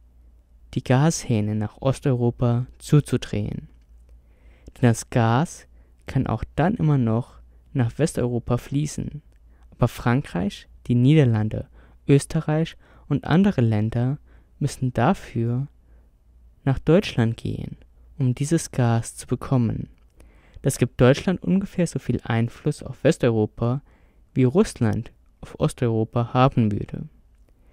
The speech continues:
Man könnte sa-, man könnte sagen, dass Deutschland und Russland Europa unter sich aufteilen.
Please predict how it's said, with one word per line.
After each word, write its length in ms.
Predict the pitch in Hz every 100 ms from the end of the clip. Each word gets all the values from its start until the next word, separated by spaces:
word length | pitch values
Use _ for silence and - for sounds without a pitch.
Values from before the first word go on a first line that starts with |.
| _ _ - -
Man 140 | 135
könnte 300 | - 131 117 113
sa-, 220 | - 107 -
man 180 | 120
könnte 180 | - 123
sagen, 540 | - 110 110 151 165 185 - - -
dass 220 | 139 -
Deutschland 580 | - 131 185 - 208 202
und 140 | - 147
Russland 680 | - 175 - 127 107 - - _ _ -
Europa 800 | 131 - 131 175 - - - - _ _ _ _
unter 280 | 135 123 127
sich 200 | 135 -
aufteilen. 800 | 127 139 - - 110 113 -